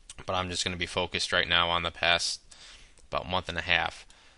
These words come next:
So this was our support trend line, as I said, and our resistance trend line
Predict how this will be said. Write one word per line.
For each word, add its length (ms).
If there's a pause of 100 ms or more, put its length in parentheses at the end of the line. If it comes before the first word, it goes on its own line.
(1200)
So 160
this 180
was 120
our 80
support 380
trend 280
line, 320
as 220
I 80
said, 400
and 480
our 260
resistance 540
trend 200
line 380